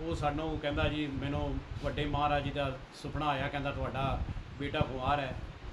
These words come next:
ਇਹਦੇ ਤੁਸੀਂ ਚਾਲੀ ਦਿਨ ਦਾ ਸਿਮਰਨ ਹਾਲ ਬਣਾਓ, ਆਪਾਂ ਇੱਥੇ ਬੈਠ ਕੇ ਇਹਨੂੰ ਸਿਮਰਨ ਸਵੇਰੇ ਸ਼ਾਮ ਕੀਤਾ ਕਰੋ ਤੁਸੀਂ ਆ ਕੇ।"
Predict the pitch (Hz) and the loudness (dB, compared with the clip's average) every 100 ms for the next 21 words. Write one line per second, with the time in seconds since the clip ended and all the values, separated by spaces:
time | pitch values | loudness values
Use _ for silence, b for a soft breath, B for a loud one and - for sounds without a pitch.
0 | - - 156 156 156 156 151 151 147 139 | -6 -2 0 2 0 -2 -2 0 2 0
1 | 143 139 151 147 143 143 139 156 139 143 | 4 4 4 2 2 2 2 -2 0 0
2 | 139 131 131 127 127 135 117 123 120 - | 0 0 -2 -2 -2 -2 -4 -4 -6 -8
3 | - - - 151 160 139 156 156 156 143 | -14 -10 -4 -2 0 0 2 2 0 -2
4 | 143 139 147 143 135 - 139 139 147 - | -2 -2 -2 0 -2 -2 -2 -2 -2 -2
5 | 135 135 139 139 135 131 135 131 127 120 | -2 -2 0 -2 -2 -4 -2 -2 -4 -2
6 | - 123 113 117 | -2 -2 -2 -4